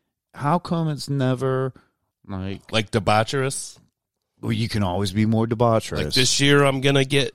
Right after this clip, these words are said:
Speaker 2: uh, my face tattooed, or
Speaker 1: <laughs> You
Speaker 2: I'm
Speaker 1: really
Speaker 2: gonna,
Speaker 1: get,
Speaker 2: I'm
Speaker 1: get
Speaker 2: gonna double down and drink twice as much. I'm gonna smoke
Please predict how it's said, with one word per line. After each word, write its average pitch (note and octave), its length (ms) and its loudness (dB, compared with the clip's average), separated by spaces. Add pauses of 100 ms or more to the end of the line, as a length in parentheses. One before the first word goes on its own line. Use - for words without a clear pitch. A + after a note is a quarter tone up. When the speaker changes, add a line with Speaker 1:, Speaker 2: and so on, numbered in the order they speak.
(160)
Speaker 2:
uh, C#3+ 320 6 (200)
my C#3+ 220 -4
face D#3+ 400 0
tattooed, E2+ 640 -6
or G2+ 240 -14 (180)
Speaker 1:
<laughs> - 240 -20
You C#3 440 4
Speaker 2:
I'm F3+ 160 6
Speaker 1:
really F3 140 10
Speaker 2:
gonna, B2 160 6
Speaker 1:
get, D#3+ 160 8
Speaker 2:
I'm - 60 4
Speaker 1:
get D3 60 6
Speaker 2:
gonna C3 140 4
double D3+ 340 4
down D#3+ 340 2
and C#3 120 -2
drink C#3 260 -6
twice D3 420 2
as C3+ 160 -6
much. C#3+ 400 0
I'm A#2 120 -4
gonna G2+ 320 -4
smoke G#2+ 420 -6